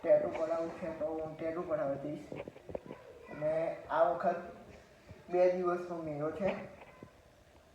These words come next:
બુધ ને ગુરુ, એટલે બે દિવસ નડિયાદના રસ્તા બધા બંધ છે. આમ તો, અ, પાંચ દિવસનો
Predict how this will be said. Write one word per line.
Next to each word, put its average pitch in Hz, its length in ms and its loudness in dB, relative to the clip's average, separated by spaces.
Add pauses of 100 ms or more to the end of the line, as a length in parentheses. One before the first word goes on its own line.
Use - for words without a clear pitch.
(1120)
બુધ 190 320 -2
ને 190 80 2
ગુરુ, 160 400 -2 (920)
એટલે 143 580 2 (680)
બે 160 300 4
દિવસ 160 320 2 (1400)
નડિયાદના 156 680 4 (400)
રસ્તા 147 240 4
બધા - 360 2
બંધ 147 220 2
છે. - 580 -4 (500)
આમ 147 160 -4
તો, 180 460 4 (960)
અ, 165 40 2 (880)
પાંચ 170 320 2
દિવસનો 165 840 0